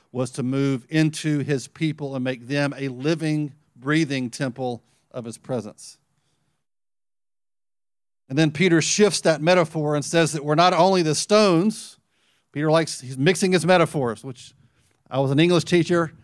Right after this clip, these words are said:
makes me a little crazy, but it's all right, Peter. It's a good point, all right? He mixes his metaphors, 'cause first, you're the stones in the wall, and now, now you're the priest in the temple, okay? A royal priesthood,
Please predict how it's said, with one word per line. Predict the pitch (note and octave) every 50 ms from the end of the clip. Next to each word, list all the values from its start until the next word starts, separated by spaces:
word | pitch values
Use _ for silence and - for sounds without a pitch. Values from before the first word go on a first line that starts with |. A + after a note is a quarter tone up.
| _ -
makes | - B2 -
me | D3+ D3
a |
little | D3 D3+ D3+ D3+ D3+
crazy, | - E3+ F3 F3 F3 C#3+ F3 F3 F3
but | D3+ D#3 D3+
it's | D3+ E3
all | F3+ F3 F3+
right, | E3+ E3+ E3+ D#3+ A#2+
Peter. | - D3 C#3+ C#3 C#3+ C#3+
It's | C#3 C3 -
a | C#3
good | A#2+ D3 D#3 D#3 D#3
point, | - C#4+ E3 C3+ A2 - _ -
all | C3+
right? | B2 C3 C3+ D3+ - - _ _ _ _ _ _ _ _ _ _
He | - C#3
mixes | C#3 D3 E3+ F#3+ - - G3+ G3
his | G3+ F#3 F3
metaphors, | F#3+ G3+ F#3+ F#3 - - D#3+ C3+ A#2+ A2+ -
'cause | - C#3+ -
first, | - - F#3 G3+ G#3+ - - - - - - - _ _ _ _ _ _ _ _ -
you're | C#3+ E3+ F3+
the | D#3+ D#3
stones | - - - - F#3 F#3 F#3+ F#3+ F#3 D#3
in | D#3+
the | D3+ D3+
wall, | D3 E3 F3+ F#3+ G3+ G3+ G3+ F#3+
and | E3+ E3 D#3 D3+
now, | E3 F3+ F#3+ G3+ G3+ G3+ G3+ F#3+ D3 - - - _ _ - - _ -
now | C#3+ D#3 F3 G3 G3
you're | G3 F3 F3 F#3+ F#3 F3
the | E3+ D#3+
priest | - - G#3 A3 A3+ G#3 - - - -
in | - G3 F#3+
the | F#3
temple, | - - - F#3 - - C3 G#2 - _ _ _ _ _ _ -
okay? | C#3 B2+ - D3+ D#3 E3+ D#3+ - _ _ _ _ _ _ _ _ _ _ _ -
A | - C#3
royal | C3 C3 E3 G3 A3 G#3+ G3+ F3+ D#3+
priesthood, | D3+ - E3+ E3 D3+ D3 - - D#3+ C3+ A#2+ A2